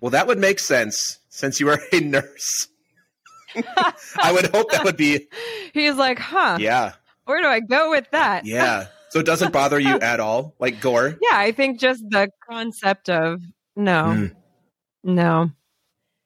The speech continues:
Speaker 2: No, just the, um, yeah, the reality of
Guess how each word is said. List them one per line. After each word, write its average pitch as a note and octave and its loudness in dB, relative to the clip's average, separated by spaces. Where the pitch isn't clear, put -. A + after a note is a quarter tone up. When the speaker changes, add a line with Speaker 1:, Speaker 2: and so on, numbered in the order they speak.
Speaker 2:
No, E3+ 4
just G3+ -2
the, F#3 2
um, E3 -2
yeah, F#3 2
the F3+ 0
reality F3+ 2
of D#3 -4